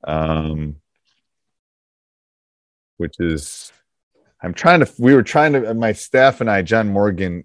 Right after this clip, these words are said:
um, who kinda helped me do that, who, who's kind of the orchestrator behind, him and I behind this.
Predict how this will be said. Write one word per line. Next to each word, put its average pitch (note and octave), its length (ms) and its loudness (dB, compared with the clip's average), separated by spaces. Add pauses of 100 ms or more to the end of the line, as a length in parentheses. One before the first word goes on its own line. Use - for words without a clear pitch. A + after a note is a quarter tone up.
um, D#2+ 320 -6 (100)
who F2 140 -10
kinda F2+ 240 -4
helped F2 220 -4
me E2+ 120 -8
do F2 280 -4
that, E2+ 200 0
who, F2 380 -4
who's F#2 260 -2
kind G2+ 260 0
of F2 120 0
the F2 200 0
orchestrator F#2+ 560 -2
behind, E2 520 -8
him G2+ 240 -4
and F2 100 -2
I F2 200 0
behind E2+ 440 -2
this. D#2+ 300 -6